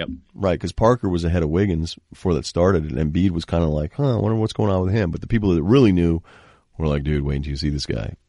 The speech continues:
Speaker 2: And the way Embiid improved over that year, as I've said a million times, I, I don't know that I've ever seen anything like it. Like, at the end of the year, like, you'd watch it, like, 'cause I go through all the games, you know, for the lottery guys, and you'd watch him and you go, "Oh my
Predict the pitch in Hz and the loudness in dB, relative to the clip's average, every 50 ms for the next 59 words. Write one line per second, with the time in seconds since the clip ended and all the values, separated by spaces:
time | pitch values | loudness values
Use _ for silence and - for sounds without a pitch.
0 | _ _ _ _ _ _ _ _ _ _ - - 67 65 64 60 52 50 - 76 | _ _ _ _ _ _ _ _ _ _ -6 -4 -4 -2 -2 -4 -4 -2 0 4
1 | 82 87 82 80 78 73 73 76 76 73 67 67 67 80 80 76 71 73 69 69 | 4 6 6 6 4 4 2 2 2 0 0 0 0 0 0 0 0 -2 -2 -2
2 | 65 64 64 52 58 78 76 71 71 71 76 - - 95 85 76 - 82 82 95 | -4 -6 -6 -4 -2 -2 -2 -2 -2 -4 -6 -4 -2 -2 -2 -2 -2 -2 0 4
3 | 107 117 123 113 98 82 67 85 71 69 71 69 65 - - - - - 62 71 | 4 6 6 6 6 4 4 0 0 0 0 -2 -4 -6 -8 -10 -8 -8 -6 -4
4 | 73 82 78 71 - - 69 78 78 76 73 69 67 - - 62 67 67 - 76 | -2 -2 -4 -4 -4 -4 -2 0 0 0 0 0 -2 -4 -4 -4 -6 -4 -4 -4
5 | 71 67 67 65 64 60 62 64 - - - - - - - - _ - - - | -4 -2 -2 -2 -2 -4 -4 -4 -6 -8 -12 -12 -20 -20 -20 -20 _ -20 -20 -20
6 | - - _ _ _ - - - 76 80 82 76 78 85 80 67 58 62 - - | -20 -20 _ _ _ -14 -4 0 4 4 4 4 4 2 2 2 0 -4 -6 -8
7 | - - - - 69 78 85 85 87 95 101 101 - - - - - 92 87 67 | -12 -14 -12 -8 -4 -4 -2 4 4 6 4 4 2 -4 -8 -4 -4 -2 -2 -2
8 | - - 98 85 87 85 78 85 - 101 95 - 98 98 90 82 78 78 76 123 | -2 -2 0 2 2 0 0 0 0 0 0 2 2 2 4 4 4 2 2 2
9 | 139 123 87 80 78 - 87 76 - 69 67 73 80 104 107 78 65 55 57 55 | 2 2 2 0 -2 -2 -6 -6 -6 -4 0 2 2 2 2 0 -4 -4 -8 -8
10 | 53 57 76 85 - _ _ _ _ _ _ _ _ _ _ _ _ _ _ _ | -8 -8 -10 -10 -12 _ _ _ _ _ _ _ _ _ _ _ _ _ _ _
11 | - 76 73 69 69 71 71 76 - - - - - - 52 - - 50 - - | -6 -4 -4 0 2 4 4 4 2 0 -2 -6 -6 -6 -6 -8 -8 -8 -8 -10
12 | - _ - 95 98 - - | -10 _ -2 0 0 0 -2